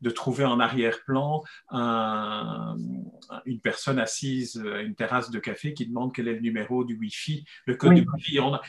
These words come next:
Speaker 1: il y a toute une histoire derrière qui montre cette dimension de, du langage que l'on invente et qui ne fonctionne
Speaker 2: Oui,
Speaker 1: pas.
Speaker 2: on s'amuse beaucoup, on s'amuse beaucoup. Daniel s'amuse beaucoup aussi
Speaker 1: Oui.
Speaker 2: à, à, à, à mettre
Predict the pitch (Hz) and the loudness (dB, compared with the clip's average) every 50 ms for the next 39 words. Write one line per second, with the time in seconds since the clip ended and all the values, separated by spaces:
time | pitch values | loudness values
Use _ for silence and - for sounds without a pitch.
0 | - - 156 - - 185 175 175 147 147 143 143 - 160 151 147 135 123 127 120 | 2 2 4 4 4 4 4 4 4 4 2 2 2 4 4 4 4 4 2 2
1 | 120 139 143 156 156 151 151 - 135 127 131 139 143 147 147 143 - - 127 120 | 2 2 2 2 2 0 0 -2 -4 -2 0 0 0 0 0 -2 -2 -4 -6 -6
2 | - - - - - - - - 123 117 113 131 127 123 113 107 - - - 135 | -6 -10 -20 -20 -16 -12 -6 -6 -4 -4 -2 -2 0 0 0 0 -2 -4 -2 0
3 | 135 135 135 131 120 117 113 107 104 107 - - - - _ - 120 120 123 120 | 0 2 2 2 2 0 0 -2 -4 -6 -8 -14 -20 -14 _ -2 0 2 4 4
4 | 120 120 120 123 127 131 131 - - 123 110 110 107 104 104 101 101 98 120 120 | 4 4 4 4 2 2 0 0 -2 -4 -2 -2 -2 -2 -2 -2 -4 -4 -4 -4
5 | 120 117 - - - 110 104 98 - - 107 101 - - 104 - 156 185 208 196 | -4 -4 -6 -8 -6 -6 -6 -6 -6 -6 -6 -6 -6 -8 -4 2 4 4 6 6
6 | 180 175 185 190 185 190 185 175 175 160 175 170 - - 180 175 175 156 147 143 | 4 2 2 2 2 2 2 2 2 2 2 2 2 0 0 0 0 0 -2 -4
7 | - - 156 156 156 156 143 131 - 143 135 - - - 214 196 175 160 156 156 | -2 -2 0 0 0 0 -2 -2 -4 -6 -6 -8 -4 -2 0 4 4 6 6 6
8 | 160 165 170 170 - 170 151 151 151 143 139 139 139 143 135 - - 180 170 160 | 4 2 2 0 0 2 2 4 2 2 0 -2 -4 -4 -2 2 6 8 8 8
9 | 151 - - - - 170 165 156 131 123 123 123 120 123 - - - - 139 139 | 6 2 -4 -6 -2 0 2 4 4 2 2 0 -2 -6 -8 -12 -10 -4 -2 -2
10 | 139 - - 143 139 135 - - - 147 - - 170 - - - 135 147 160 165 | -2 -2 -2 -4 -4 -4 -4 -6 -6 -6 -6 -4 -6 -6 -6 -4 -2 0 2 2
11 | 165 165 165 - - | 0 0 -2 -8 -12